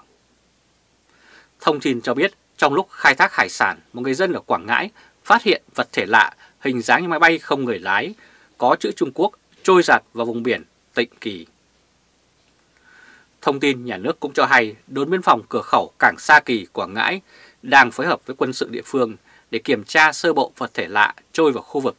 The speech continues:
bãi biển thuộc thôn An Vĩnh, xã Tịnh Kỳ, thành phố Quảng Ngãi. Cũng theo đồn biên phòng này, vật thể này được ông Trần Thanh, sáu mươi lăm tuổi, người địa phương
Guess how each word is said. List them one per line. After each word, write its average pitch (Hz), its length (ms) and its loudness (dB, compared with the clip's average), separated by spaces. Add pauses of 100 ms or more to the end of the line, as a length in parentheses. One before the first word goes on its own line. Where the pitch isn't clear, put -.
bãi 127 200 2
biển 123 240 -2 (220)
thuộc - 220 -6
thôn 139 320 -2
An 123 180 2
Vĩnh, 165 220 -8 (100)
xã - 300 0
Tịnh - 160 -6
Kỳ, 101 320 -4 (160)
thành 92 200 -4
phố 110 280 -10
Quảng 87 160 0
Ngãi. 104 220 -8 (1300)
Cũng 196 160 -4
theo 202 140 2
đồn 123 160 0
biên 165 120 -6
phòng 117 200 -2
này, 104 240 -2 (160)
vật - 140 -8
thể 107 140 -2
này 110 200 0
được 101 140 -14
ông 147 180 -6
Trần 101 240 -4
Thanh, 127 320 -2
sáu 131 220 -4
mươi 175 100 0
lăm 147 160 2
tuổi, 98 240 -2 (400)
người 135 200 0
địa 147 160 0
phương 175 260 0